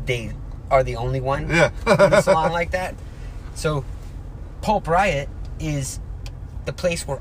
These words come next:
Speaker 1: all those people from every single salon, they all converge
Speaker 2: <laughs>
Speaker 1: and they all feel like the same person.
Speaker 2: And they put, they brought it together through Instagram.
Speaker 1: Through Instagram.
Speaker 2: Yeah.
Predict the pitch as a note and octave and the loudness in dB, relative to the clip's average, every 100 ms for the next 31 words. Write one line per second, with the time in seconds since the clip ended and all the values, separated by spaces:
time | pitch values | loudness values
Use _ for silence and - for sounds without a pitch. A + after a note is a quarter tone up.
0 | - G3+ G#3+ G#3 G3 G3 F#3+ G#3 C#3+ A2+ | 0 2 2 0 0 -2 -2 -4 -4 -8
1 | C3 C3+ F#3+ G3+ F#3+ G3+ G3 F3 G3 F#3+ | -6 0 0 0 -4 -2 -2 -2 0 0
2 | F#3 - - B2+ C#3+ E3+ E3+ E3+ D#3+ E3 | -2 -6 -6 -2 2 2 4 4 2 0
3 | D#3 D#3+ C3+ G#3 F3+ G3+ F3+ D3 D3 D#3 | -2 0 6 6 8 6 6 4 4 6
4 | D#3+ D#3 D3 D3 - D#3 - D#3 D3 B2+ | 4 4 0 -4 -6 -10 -4 -2 0 0
5 | A#2+ - - C#3 B2+ C#3+ D3 C3+ C3+ C#3+ | -2 -8 -6 -4 -6 -8 -4 -2 0 0
6 | - F3+ C#3+ C3 B2 D#3+ D3 D#3+ C#3 D3+ | 0 0 0 0 2 2 0 -4 -2 0
7 | D3+ C#3+ E3 E3 E3 E3 F#3 D3 C3 G#2+ | 0 -4 -6 -6 -4 -4 -4 -6 -6 -4
8 | D#3+ E3 F3+ - C3 A#2+ - D#3 F3+ | -2 0 0 -2 -8 -8 -2 2 2